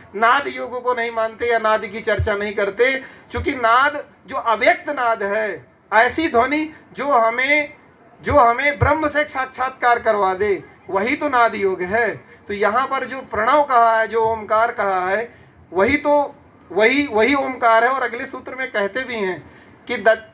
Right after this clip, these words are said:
"तज्जपा तदर्थ भावनम", मतलब जब हम उसकी जप का या उसकी भावना का जब हम लगातार जप करते हैं, तो उससे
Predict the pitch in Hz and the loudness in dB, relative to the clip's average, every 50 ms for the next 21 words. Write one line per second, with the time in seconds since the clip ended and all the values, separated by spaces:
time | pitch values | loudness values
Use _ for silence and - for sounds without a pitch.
0 | _ _ _ _ _ _ - 240 233 190 185 220 202 202 247 247 247 247 240 214 | _ _ _ _ _ _ 0 0 0 0 0 -2 0 2 2 2 2 2 0 0
1 | 208 240 247 240 240 214 196 190 185 185 185 180 190 190 175 156 143 - _ _ | 0 0 -2 -2 -2 -4 -2 -2 -2 -2 -2 -4 -6 -6 -8 -10 -14 -18 _ _
2 | _ _ _ 170 175 196 233 240 196 226 233 226 226 220 220 214 - 226 202 175 | _ _ _ -12 -6 -4 -4 -2 0 0 0 0 0 -2 -4 -4 -6 -6 -2 2
3 | 220 226 220 226 - 233 233 233 233 233 233 233 233 - - - _ _ _ 208 | 2 2 2 0 2 2 4 4 4 4 2 2 0 -4 -12 -20 _ _ _ -14
4 | - - 330 311 190 190 180 190 196 208 226 240 233 233 226 233 226 233 226 220 | -6 -4 -4 -2 0 0 0 0 -2 -2 -4 -2 -4 -2 0 0 0 0 0 2
5 | 214 214 220 233 233 226 220 202 180 226 226 226 - - 208 196 196 - 202 202 | 0 2 2 2 2 2 2 2 2 0 0 0 0 -2 -2 -2 -2 -4 -4 -2
6 | 214 233 233 247 233 220 214 - - 233 233 247 262 285 - | -2 -2 -2 -2 -4 -4 -4 -8 0 2 4 4 4 0 -6